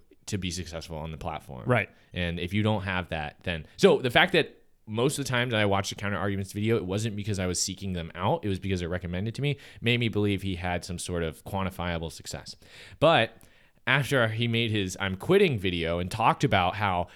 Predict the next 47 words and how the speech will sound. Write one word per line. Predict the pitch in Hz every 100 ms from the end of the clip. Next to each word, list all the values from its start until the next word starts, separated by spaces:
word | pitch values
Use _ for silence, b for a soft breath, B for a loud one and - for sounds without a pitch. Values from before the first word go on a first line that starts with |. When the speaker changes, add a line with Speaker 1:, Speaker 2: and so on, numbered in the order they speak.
| B
Speaker 1:
even | 170 147 156
though | 143
he | 135
had | 123
sunk | - 117
so | - 127 135
much | 127 -
time | 117 110 104
into | 92 92
making | 95 98 90
this | 80 -
a | 85
quality | - - 92 107 101 92
thing, | - 139 135 B B
releasing | 98 104 113 104 95
things | 92 90
on | 82
a | 82
schedule, | - 127 120 123 117
being, | 87 - 117 127 117 107 98 92 B B B _ _ _ - -
you | 151
know, | 110
trying | 107 160 160
his | 135
hardest | 117 165 165 - -
at | 101 104
growing | 101 110 120 135 101 92 90 -
Counterarguments, | 123 135 107 98 92 87 - b b b _
he | 143 185
had | 175 170
only | 151 160 151 139
two | - 156 135
hundred | 131 123
forty-seven | - 127 117 113 104
thousand | 101 95 95 92 85
subscribers, | 87 - 76 - -
which | 147 - - -
only, | 113 110 85 71
that's | 127 -
a, | 113 -
that's | 131 127
a |
lot | 107 104 95
of | 82
subscribers, | - 92 87 85
Speaker 2:
Yes. | 113 98
Speaker 1:
but | 92